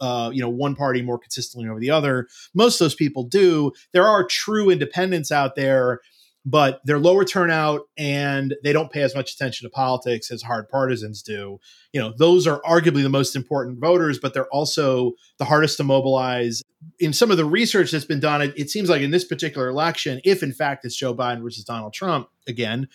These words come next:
we know that both Trump and Biden have pretty weak favorability slash approval. So they're both at about forty percent favorability, uh,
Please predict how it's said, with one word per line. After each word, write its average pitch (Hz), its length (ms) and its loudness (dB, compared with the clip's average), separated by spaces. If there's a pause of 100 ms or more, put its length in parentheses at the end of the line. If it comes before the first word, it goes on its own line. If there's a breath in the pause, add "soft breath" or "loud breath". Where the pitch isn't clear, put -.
(160 loud breath)
we 185 180 4
know 214 180 6
that 185 200 4
both 170 340 2
Trump 190 380 0 (100)
and 165 400 0
Biden 151 640 2
have 131 460 -2
pretty 160 360 0
weak 147 340 -2 (180)
favorability 135 720 0
slash 127 340 -4
approval. 110 500 -6
So 107 360 -8 (160 soft breath)
they're 123 80 -4
both 151 240 2
at 147 80 2
about 127 380 2 (200)
forty 156 240 2
percent 135 460 0 (200)
favorability, 123 840 0 (360 soft breath)
uh, 120 300 0